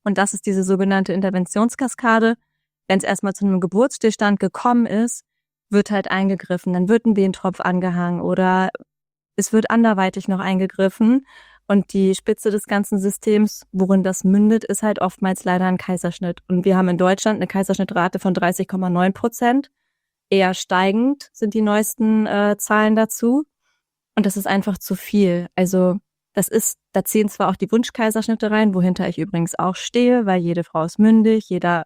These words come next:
sollte selbst entscheiden dürfen. Aber trotzdem sind das ganz, ganz viele Kaiserschnitte, die in meinen Augen, und so geben das auch die Statistiken wieder, durch diese Interventionskaskaden zustande kommen,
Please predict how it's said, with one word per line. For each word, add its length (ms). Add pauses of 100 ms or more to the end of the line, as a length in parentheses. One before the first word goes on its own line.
(100)
sollte 280
selbst 300
entscheiden 380
dürfen. 440 (960)
Aber 180
trotzdem 580
sind 240
das 260 (100)
ganz, 260
ganz 240
viele 180
Kaiserschnitte, 800
die 280
in 260
meinen 300
Augen, 440
und 200
so 340 (240)
geben 220
das 140
auch 100
die 100
Statistiken 640
wieder, 340 (560)
durch 160
diese 220
Interventionskaskaden 1000
zustande 460
kommen, 380